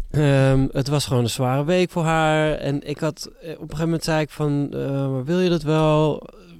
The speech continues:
Wil je niet gewoon thuis blijven?" En dat, dat interpreteerde zij toen alsof ik in mijn eentje dan daar naartoe wilde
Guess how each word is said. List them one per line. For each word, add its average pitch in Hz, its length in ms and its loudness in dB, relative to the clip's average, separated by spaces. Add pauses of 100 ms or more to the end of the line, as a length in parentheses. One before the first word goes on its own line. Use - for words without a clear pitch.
(640)
Wil 147 180 0
je 165 60 4
niet 165 160 0
gewoon 135 180 0
thuis 170 300 0
blijven?" 170 640 0
En 151 140 0
dat, 143 180 -2
dat - 180 -8
interpreteerde 165 680 -2
zij 156 180 0
toen 147 300 0
alsof 143 300 -2
ik - 180 -4
in 139 100 0
mijn 127 140 0
eentje 175 280 2
dan 160 180 2
daar 151 220 4
naartoe 175 280 0
wilde 165 280 6